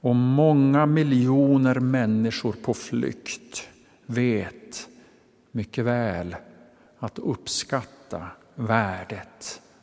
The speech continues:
av ett sånt medborgarskap. Så rötter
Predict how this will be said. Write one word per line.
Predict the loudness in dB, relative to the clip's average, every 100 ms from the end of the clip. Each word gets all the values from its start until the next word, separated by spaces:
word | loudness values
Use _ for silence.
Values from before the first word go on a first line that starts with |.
| _ _ _
av | -6 -4
ett | -6
sånt | -6 -4 -4 -6 -6
medborgarskap. | -4 -4 -6 -8 -8 -8 -10 -10 -12 -12 -16 -20 _ -20 _ _ _ _ _ _ _ -20 -20 -20 -20 -20 -20 _ _ _ _ _ _ _ _
Så | -14 -6 -4
rötter | 2 0 0 -8 -10 -2 0 0 -6